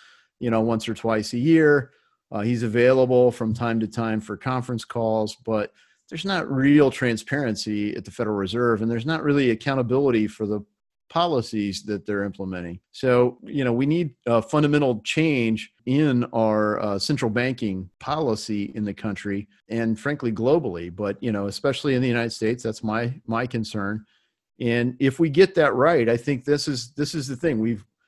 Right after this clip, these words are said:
had periods in our history where we've gotten it phenomenally right.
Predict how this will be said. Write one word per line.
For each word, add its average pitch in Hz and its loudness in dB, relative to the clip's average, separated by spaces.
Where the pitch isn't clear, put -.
had 151 -2
periods 175 4
in 147 2
our 127 2
history 117 0
where 110 0
we've 107 0
gotten 123 0
it 110 -4
phenomenally 120 0
right. 104 0